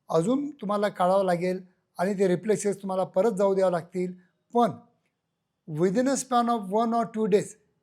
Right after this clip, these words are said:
हे पॉसिबल नाही आहे. कारण की इजॅक्युलेशन म्हटलं तर एक शिंकेसारखं आहे, त्याच्यावर तुम्हाला कंट्रोल करणं अत्यंत गरजेचं आहे. तर ही प्रॅक्टिस मी तुम्हाला सुरुवातीलाच बोललो,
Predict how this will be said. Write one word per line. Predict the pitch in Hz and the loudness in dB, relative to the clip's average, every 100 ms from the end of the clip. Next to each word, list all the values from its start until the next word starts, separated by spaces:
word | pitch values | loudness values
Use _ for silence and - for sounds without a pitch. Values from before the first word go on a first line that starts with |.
| - | 2
हे | 214 | 2
पॉसिबल | 247 180 165 202 220 | 4 0 0 -2 -2
नाही | 214 208 143 | -2 -4 -6
आहे. | 104 _ _ _ _ _ _ _ - | -12 _ _ _ _ _ _ _ 0
कारण | 175 196 240 | 4 4 2
की | 247 247 254 214 | -2 -4 -4 -6
इजॅक्युलेशन | 185 196 233 226 220 226 | -2 0 0 0 -4 -2
म्हटलं | 202 196 190 - _ _ | -4 -2 -4 -4 _ _
तर | 269 | -8
एक | 220 | -6
शिंकेसारखं | - 214 220 247 196 170 156 | -4 -2 2 2 0 -2 -6
आहे, | - _ _ _ _ - | -10 _ _ _ _ 0
त्याच्यावर | 170 240 233 | 2 2 0
तुम्हाला | 233 240 | -2 -2
कंट्रोल | 240 208 190 262 269 | -2 -4 -2 0 0
करणं | 233 226 | 0 0
अत्यंत | 214 - 208 | -2 -2 -2
गरजेचं | 220 190 190 196 202 | 0 0 -2 -2 0
आहे. | 165 190 - _ _ - | 0 0 -6 _ _ -8
तर | 170 | -6
ही | 135 240 | -2 -2
प्रॅक्टिस | - 208 185 202 156 - _ _ _ _ 185 | 2 0 0 -4 -6 -10 _ _ _ _ -8
मी | |
तुम्हाला | 190 220 208 | -4 -2 -2
सुरुवातीलाच | - 175 196 240 247 | -2 0 2 2 0
बोललो, | 208 202 196 | 0 -2 -2